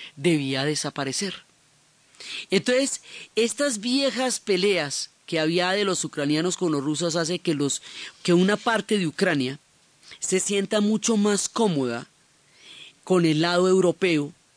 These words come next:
porque ve una posibilidad de acomodarse en el nuevo escenario mundial. Y otra parte,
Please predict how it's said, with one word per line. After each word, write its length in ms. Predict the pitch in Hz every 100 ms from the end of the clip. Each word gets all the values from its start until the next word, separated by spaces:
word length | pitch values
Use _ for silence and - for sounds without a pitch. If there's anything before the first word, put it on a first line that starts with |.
| _
porque 400 | - 160 143 170
ve 200 | 156 170
una 300 | 180 202 202
posibilidad 880 | 196 175 156 160 143 139 139 143 147
de 120 | 160 175
acomodarse 800 | - 170 143 135 139 139 175 -
en 180 | 156 139
el 160 | 127
nuevo 320 | 139 156 156
escenario 520 | 165 160 143 143 151 151
mundial. 580 | 151 139 143 120 - - _ _ _ _ _ - - -
Y 140 | - 147
otra 280 | 170 190 190
parte, 520 | 180 160 - 139